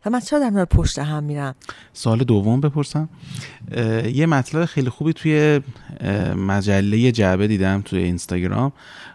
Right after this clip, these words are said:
Speaker 2: عادت‌های نویسنده‌ها رو نوشته بود و حتی جاهایی که عادت دارن بشینن و تولید بکنن حالا اون محصولشون رو. اه، دلم خود از تو هم همین سوال بپرسم، آیا عادت خاصی برای نوشتن، جای خاصی برای نوشتن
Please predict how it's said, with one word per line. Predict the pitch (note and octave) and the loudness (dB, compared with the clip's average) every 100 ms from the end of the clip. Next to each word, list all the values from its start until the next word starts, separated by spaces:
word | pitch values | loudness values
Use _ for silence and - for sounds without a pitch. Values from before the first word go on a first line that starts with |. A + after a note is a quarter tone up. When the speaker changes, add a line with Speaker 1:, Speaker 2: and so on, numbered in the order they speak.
| _ | _
Speaker 2:
عادت‌های | A2+ B2+ A#2 - - C#3+ D3 C#3+ C#3 | 2 4 4 2 0 2 4 4 4
نویسنده‌ها | A#2 G#2 - G#2 G2+ G#2 | 4 2 2 2 4 2
رو | G#2+ | 2
نوشته | F2+ E2+ - F2 | 0 -2 -4 -6
بود | F2+ - _ _ - | -6 -10 _ _ -2
و | |
حتی | G2 G#2 A#2 | -2 0 -2
جاهایی | A2 G2 F#2 A2+ A#2 | 0 0 2 2 0
که | - A#2 A2 A2 - - - _ - - | 2 2 2 -2 -14 -20 -20 _ -10 -4
عادت | G2 F#2+ F#2+ | 0 2 0
دارن | G2+ F#2+ F#2 | 0 0 0
بشینن | G2 - G2 F2+ | -2 -2 -2 0
و | F2+ F#2 F2+ A2 _ | 0 0 -2 -6 _
تولید | - G2 F#2 - | -6 -2 -2 -4
بکنن | F#2 G2 F#2 F2 | -6 -4 -4 -4
حالا | F#2 F#2 | -4 -4
اون | F2+ | -4
محصولشون | F#2 F2 D#2+ - E2 - - | -4 -6 -8 -10 -12 -12 -14
رو. | - - - - - - - | -16 -20 -20 -20 -20 -20 -6
اه، | - A#2 A2+ A2+ | 0 2 4 2
دلم | A2 C3 C#3+ D#3 | 0 2 2 4
خود | D3+ | 2
از | C3+ | 2
تو | - | 4
هم | C#3+ C#3+ | 2 4
همین | B2+ | 4
سوال | - G2+ | 2 2
بپرسم، | G2+ F#2+ G2 G2 - | 2 0 -2 -2 0
آیا | B2 C#3+ | 2 2
عادت | G#2+ A2+ A2+ C#3 | 2 0 0 -2
خاصی | - - B2+ C3 - C#3 | -6 0 2 2 0 0
برای | A#2 G#2+ A2+ | 2 2 2
نوشتن، | A2 G2+ G2 - A2 G2 | 2 2 0 0 0 0
جای | G2 A#2 A2 A2+ | 2 4 6 4
خاصی | A2 - A2 - - | 2 2 0 0 -2
برای | G2+ G2 G2 | -2 0 0
نوشتن | F#2+ F#2 F2+ - F#2+ F2+ | 0 -2 -4 -4 -4 -4